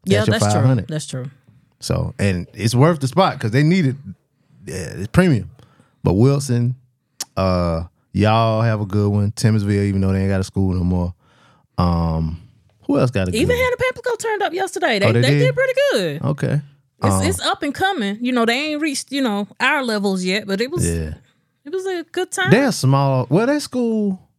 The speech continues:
Speaker 1: They one A.
Speaker 2: But
Speaker 1: The
Speaker 2: yeah,
Speaker 1: same
Speaker 2: they're
Speaker 1: size.
Speaker 2: small. But I mean, how, how old are they though?
Speaker 1: Oh, I don't know.
Speaker 2: Mm.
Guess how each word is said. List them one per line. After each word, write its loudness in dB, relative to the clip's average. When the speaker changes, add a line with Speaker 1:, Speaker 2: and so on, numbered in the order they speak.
Speaker 1:
They -2
one -6
A. -4
Speaker 2:
But 4
Speaker 1:
The -6
Speaker 2:
yeah, 6
Speaker 1:
same 2
Speaker 2:
they're 0
Speaker 1:
size. -4
Speaker 2:
small. -2
But 2
I 2
mean, 0
how, 0
how -2
old 2
are 0
they -2
though? -8
Speaker 1:
Oh, -2
I -6
don't -2
know. -4
Speaker 2:
Mm. -4